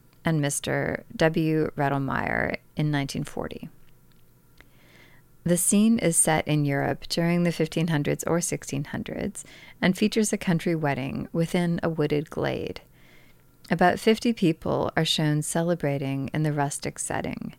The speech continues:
The people are dancing, eating, drinking, playing musical instruments, and embracing each other. Most of the people are wearing clothes associated with working-class laborers of the time period,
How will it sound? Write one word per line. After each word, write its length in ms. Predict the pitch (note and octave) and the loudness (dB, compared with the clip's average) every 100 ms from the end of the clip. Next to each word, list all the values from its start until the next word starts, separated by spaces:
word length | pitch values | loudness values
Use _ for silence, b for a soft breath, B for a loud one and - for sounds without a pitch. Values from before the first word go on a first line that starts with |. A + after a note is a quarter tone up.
| b b b b b - | b b b b b -16
The 80 | |
people 440 | - F#3+ - E3 D#3 | 0 0 4 2 2
are 260 | - C3+ - | 0 -2 -4
dancing, 880 | - F3 F3 F3 E3+ D#3+ D#3+ D#3 - - | 0 2 2 2 2 2 2 0 -4 -2
eating, 640 | E3+ D#3+ D3 C#3+ C#3+ B2 | 2 4 2 0 -2 -4
drinking, 680 | - E3+ D#3+ D3+ D3 C#3+ D3+ B B - | -2 -2 0 -4 -4 -4 -8 B B -2
playing 320 | F3+ E3+ E3 | 2 4 4
musical 420 | D#3+ E3 D3 - B2 | 2 2 0 -2 0
instruments, 800 | F#3 F#3+ - D3 C#3 C#3 - - | 0 0 -2 -2 -2 -4 -6 -2
and 140 | D#3+ | 0
embracing 460 | D#3 D3 D3 - - | 0 0 -2 -4 -6
each 200 | - - | -6 -6
other. 380 | - - - - _ _ - - - _ _ - - | -6 -6 -8 -14 _ _ -20 -20 -20 _ _ -20 2
Most 360 | A3 G3 A3 - | 6 6 4 -6
of 80 | |
the 80 | C4+ | -8
people 360 | - D3 - F3+ | -4 -4 -2 0
are 60 | E3+ | 0
wearing 280 | E3+ D#3 D3+ | 2 0 -2
clothes 600 | - D#3 D3+ D3+ D3+ - B B B | -4 -2 0 -2 -4 -8 B B B
associated 640 | F#3+ - F#3+ - E3 E3 E3+ | 2 6 6 4 4 4 2
with 180 | D#3 | -2
working-class 720 | - E3+ - E3 - D#3 - | 2 2 2 -4 -2 -2 -2
laborers 600 | D#3 D3 - D#3+ D3+ - - | -2 -2 0 0 0 -2 -2
of 180 | D#3 | -2
the 80 | E3+ | -2
time 300 | - - F#3 | -4 -4 -4
period, 520 | - - - - - | -4 -4 -4 -4 -6